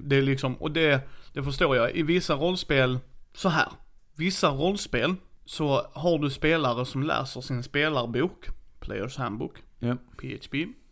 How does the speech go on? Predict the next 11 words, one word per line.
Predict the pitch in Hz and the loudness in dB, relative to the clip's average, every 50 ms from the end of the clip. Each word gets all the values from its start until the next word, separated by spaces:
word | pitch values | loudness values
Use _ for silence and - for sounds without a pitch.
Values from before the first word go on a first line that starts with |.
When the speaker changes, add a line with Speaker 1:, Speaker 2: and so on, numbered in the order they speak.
| _ _ _ _ _ - - _ _ _ - - - - - - - - - - | _ _ _ _ _ -20 -20 _ _ _ -20 -20 -20 -20 -20 -20 -20 -20 -12 -8
Speaker 1:
I | - | -6
vissa | 143 139 170 196 196 - 156 | -4 -2 -2 0 0 0 0
rollspel | 131 139 175 202 208 - - 147 123 | 0 2 0 -2 -2 -2 -2 -2 -2
kommer | - - 147 143 139 | -2 -2 -2 -2 0
du | 143 | 0
aldrig | 131 80 - 226 170 135 | 0 -2 -2 -4 -6 -4
få | 135 - - 131 139 | -4 -4 -4 -2 -4
dem | - 117 120 | -4 -6 -6
att | 135 | -4
läsa | - - - - - - 110 | -4 -4 -4 -6 -6 -6 -8
det. | - | -8